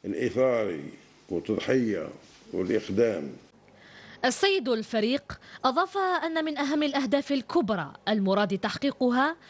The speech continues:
Speaker 2: من خلال إنجاح المسار التحضيري والتطويري لمختلف مكونات الجيش الوطني الشعبي هو ربح رهان النوعية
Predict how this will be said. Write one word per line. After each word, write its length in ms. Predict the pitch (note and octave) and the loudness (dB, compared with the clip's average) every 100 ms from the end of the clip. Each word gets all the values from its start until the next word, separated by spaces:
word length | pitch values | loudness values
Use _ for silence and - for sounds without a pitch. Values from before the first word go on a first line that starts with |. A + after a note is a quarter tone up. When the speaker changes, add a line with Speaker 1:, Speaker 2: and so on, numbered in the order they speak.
| - E3+ | -10 -4
Speaker 2:
من 180 | F3 | -2
خلال 340 | - G3+ A3 A3 | 0 2 4 4
إنجاح 460 | A3+ A3+ A#3+ A3+ | 2 2 0 0
المسار 460 | B3 A#3 A#3+ - C#4 | 0 0 0 2 2
التحضيري 680 | C4+ C#4 C#4 B3 C#4 C#4 C#4 | 2 0 0 2 2 4 2
والتطويري 840 | C#4 C#4 C#4+ C#4+ C4+ D4 A#3 D#3+ - - - | 2 0 -2 2 2 4 2 -2 -6 -12 -2
لمختلف 640 | G3+ G3 F#3+ G3+ B3 A#3+ G#3 | 2 2 2 2 2 2 0
مكونات 680 | F#3 G#3+ B3+ A#3+ C4+ C#4+ C4 | 0 2 2 4 2 2 2
الجيش 560 | A3 F3 B3 B3 - | 0 2 2 2 2
الوطني 560 | F#3+ E3+ A#3+ C#4 C#4 C4 | 0 2 0 2 0 0
الشعبي 540 | - A#3+ A3 C4 C#4 - - - - | 2 0 2 0 -2 -6 -20 -20 -4
هو 400 | A3+ G3+ G3 F#3 | 2 4 4 4
ربح 360 | A#3 G#3 - G#3+ | 2 0 -2 0
رهان 460 | F3+ F#3+ A#3 B3+ A#3+ | 2 4 4 4 2
النوعية 800 | A#3 C4+ D#4+ G3+ F#3+ F#3+ F3 | 2 2 2 -2 -2 0 -2